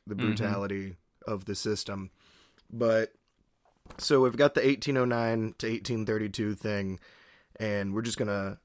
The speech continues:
Speaker 1: I'm just gonna lay the groundwork real
Speaker 2: All
Speaker 1: quick
Speaker 2: right.
Speaker 1: about Madison County. All right. So chose this period. We went over all that, right?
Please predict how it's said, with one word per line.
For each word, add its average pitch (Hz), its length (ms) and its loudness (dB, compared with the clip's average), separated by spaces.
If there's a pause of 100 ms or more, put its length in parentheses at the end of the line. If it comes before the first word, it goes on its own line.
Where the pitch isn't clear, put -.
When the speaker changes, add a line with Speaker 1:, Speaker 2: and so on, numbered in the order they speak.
(100)
Speaker 1:
I'm 117 80 -2
just 110 120 -6
gonna 110 160 0
lay 117 280 6
the 113 100 2
groundwork 101 800 -2 (100)
real 110 180 0
Speaker 2:
All 101 140 -4
Speaker 1:
quick 107 180 2
Speaker 2:
right. - 140 -8 (600)
Speaker 1:
about 104 500 -2 (1600)
Madison - 400 -8
County. - 220 -12 (1040)
All 123 80 -4
right. 110 180 -2 (720)
So 135 600 8 (520)
chose 160 280 8
this 147 160 4
period. 139 420 6
We 117 120 2
went 123 140 4
over 117 300 6
all 107 160 6
that, 104 260 0
right? 110 240 2